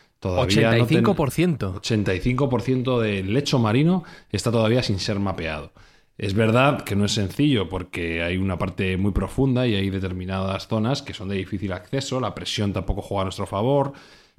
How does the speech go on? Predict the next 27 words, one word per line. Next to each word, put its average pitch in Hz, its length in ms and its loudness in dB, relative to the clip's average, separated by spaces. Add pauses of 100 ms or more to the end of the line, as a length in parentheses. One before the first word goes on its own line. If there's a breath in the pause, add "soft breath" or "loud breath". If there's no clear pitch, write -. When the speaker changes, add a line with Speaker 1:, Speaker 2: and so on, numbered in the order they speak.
(200)
Speaker 1:
pero 104 360 0
sobre 104 280 -2
todo 127 520 0 (560)
no 107 180 -4
ha 104 40 0
habido 113 220 4
un 120 100 4
incentivo, 113 880 0 (560 soft breath)
como 90 160 -6
puede 98 180 -2
haber 98 160 0
ido, 98 280 0
habido 98 240 -2
en 98 80 -2
otras 98 260 -8
áreas, 123 340 -2
para, 80 540 -4
para 87 260 -4
poder 98 220 -2
mapearlo. 82 540 -4
Sin 113 120 -2
embargo, 143 300 4
esto 151 140 2
está 131 180 0
cambiando. 90 600 -2
¿Por 95 200 -4
qué? - 380 -2